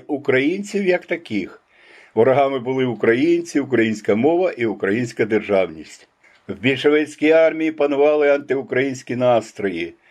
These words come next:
Очевидці бачили, як під час вторгнення до Харкова роз'їжджав броньовик з написом «Бий хохлів».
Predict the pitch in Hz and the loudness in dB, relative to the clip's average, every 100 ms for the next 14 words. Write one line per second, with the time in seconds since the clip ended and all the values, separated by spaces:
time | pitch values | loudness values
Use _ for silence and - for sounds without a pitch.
0 | _ _ _ 139 139 151 180 208 202 175 | _ _ _ -2 0 2 2 0 -2 -2
1 | 123 165 160 - 123 117 113 117 123 104 | 2 4 4 0 -4 0 0 -2 -8 -6
2 | 127 113 - 143 127 120 120 113 107 107 | -2 -2 0 0 0 0 -4 0 0 0
3 | 151 180 165 165 160 151 151 _ _ _ | 2 0 0 -2 -2 -4 -8 _ _ _
4 | 117 127 104 113 113 110 135 110 110 110 | 0 0 0 -4 -2 2 2 2 0 2
5 | 113 151 123 101 123 131 127 107 117 113 | 2 0 -2 -2 -2 0 -4 -6 -6 -6
6 | 104 87 90 120 104 113 104 107 104 98 | -10 -6 -2 -2 -2 -4 -4 -2 0 0
7 | 85 | -2